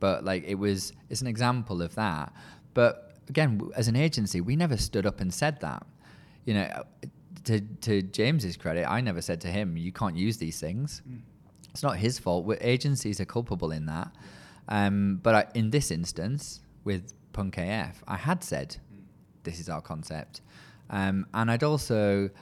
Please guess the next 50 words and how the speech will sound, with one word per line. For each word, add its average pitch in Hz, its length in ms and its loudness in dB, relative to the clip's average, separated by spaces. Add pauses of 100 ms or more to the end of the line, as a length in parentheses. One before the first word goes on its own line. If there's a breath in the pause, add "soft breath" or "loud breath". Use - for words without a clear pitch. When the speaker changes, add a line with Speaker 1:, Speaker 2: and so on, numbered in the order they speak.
(140 loud breath)
Speaker 1:
unfortunately 107 640 -2
for 82 140 -8
Brewdog, 82 420 -4
I'd 87 180 -4
made 95 160 0
the 90 60 -4
mental 95 480 -2
note, 82 300 -4
'cause - 100 -10
it's - 140 -10
not 170 200 -6
the 98 100 0
only 90 160 0
client 87 360 -2
that's - 140 -10
done 107 260 0
this, - 320 -10
right? - 260 -4
And 92 80 -10
we're 101 60 0
not 104 160 2
the 110 80 0
only 104 180 4
agency 104 460 0
that's - 220 -8
had 85 180 -6
that 67 160 -4
issue. - 360 -6 (800 loud breath)
So 120 200 0
I 113 100 8
just 113 220 -2
made 101 140 4
a - 20 0
mental 92 280 0
note, 87 100 -2
next 120 200 0
time 98 100 0
it - 40 -4
happens, 85 400 -4
I'm 85 80 -2
just 90 160 -6
gonna 92 160 -2
call 92 220 -2
it - 80 -2
out. 110 360 -4 (300)
You 95 140 0
know, 95 100 2
one 110 180 2
of 107 140 2
our 101 320 2